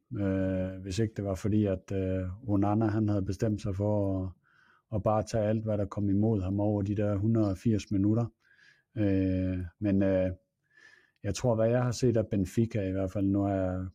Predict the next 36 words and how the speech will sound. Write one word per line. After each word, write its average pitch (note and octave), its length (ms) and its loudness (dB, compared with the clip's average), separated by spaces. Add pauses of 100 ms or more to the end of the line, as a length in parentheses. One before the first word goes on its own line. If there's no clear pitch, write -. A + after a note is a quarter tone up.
(100)
kun G#2 320 -2 (100)
faktisk F#2+ 400 -4
set G2+ 200 -4
deres F2+ 160 -6
to A2 220 -2
kampe G#2 360 0
mod F#2+ 240 0
Juventus, F#2+ 520 -2
og F#2+ 80 -8
så F#2 460 -4 (100)
den F#2+ 200 -6
ene G2+ 220 0
gruppekamp G#2 560 -4
mod F#2 200 -2
Paris. F#2+ 520 0 (800)
Øh, F#2 640 0
det G2 180 2
er, F#2+ 100 2
at, F#2 320 -2
øh, F2+ 440 -2 (600)
det A2+ 60 2
er G#2 40 4
lige A2 200 6
et - 60 -2
nyk B2 300 4
op A2+ 200 0
i G#2+ 60 0
forhold G2+ 420 0
til F#2+ 100 -6
Porto G2+ 480 -2
i F2 40 -4
hvert F2+ 200 -2
fald. F#2 200 -4 (420)
Øh, F2 440 -8
så, F2+ 400 -2
øh, F2 460 -4